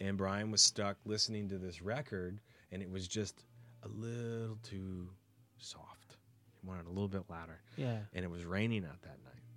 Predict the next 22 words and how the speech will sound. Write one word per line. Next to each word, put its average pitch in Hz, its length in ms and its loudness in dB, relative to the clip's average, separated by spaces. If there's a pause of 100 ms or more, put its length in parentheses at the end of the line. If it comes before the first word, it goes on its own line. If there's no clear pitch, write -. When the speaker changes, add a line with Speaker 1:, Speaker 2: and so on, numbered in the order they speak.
Speaker 1:
So - 240 4
it 131 40 8
Speaker 2:
Yeah. 123 60 6
Speaker 1:
was 95 140 2
the 101 80 2
combination 113 640 6
of 98 120 2
the 95 120 4
ambient 113 520 4 (120)
from 95 180 -4
the 95 120 2
outside 90 680 2
Speaker 2:
Yeah. 127 280 6
Speaker 1:
and 87 240 -2
just 117 240 4 (100)
wanting 120 380 4
to 120 60 6
listen 113 400 8
in 117 240 6
to 101 80 4
that 90 200 0
music, 104 600 6